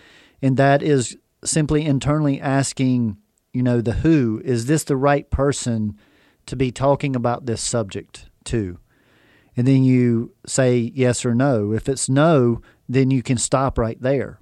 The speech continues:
But if you go to yes, then, you know, the what, is this the right subject to be talking to this person about? And as I said, as soon as you hit a no, that is a good sign to not continue to engage on that subject.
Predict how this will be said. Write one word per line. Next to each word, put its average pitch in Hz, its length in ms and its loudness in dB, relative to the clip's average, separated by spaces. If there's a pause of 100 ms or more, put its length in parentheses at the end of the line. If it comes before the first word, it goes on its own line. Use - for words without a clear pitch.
But 127 100 0
if 127 140 0
you 139 60 -4
go 135 160 4
to 135 140 -2
yes, 131 460 0
then, 123 500 2 (680)
you 139 120 0
know, 131 120 4
the 117 120 -2
what, 117 480 0 (340)
is 127 180 0
this 143 200 0
the 135 60 -4
right 131 240 2
subject - 760 -2 (260)
to 120 80 -6
be 120 120 -2
talking 151 500 0
to 123 160 -4
this 110 180 -4
person 113 380 -4
about? 101 440 -10 (680)
And 120 120 -2
as 123 140 0
I 123 60 0
said, 127 280 0
as 107 80 -6
soon 160 180 2
as 156 120 0
you 165 80 4
hit 147 160 4
a 143 80 4
no, 127 580 2 (180)
that 131 260 2
is 131 120 0
a 131 60 0
good 123 200 0
sign 127 340 0
to 113 100 -8
not 123 300 -2
continue 123 500 -2
to 113 160 -4
engage 117 500 0
on 113 140 0
that 95 160 -6
subject. 107 600 -2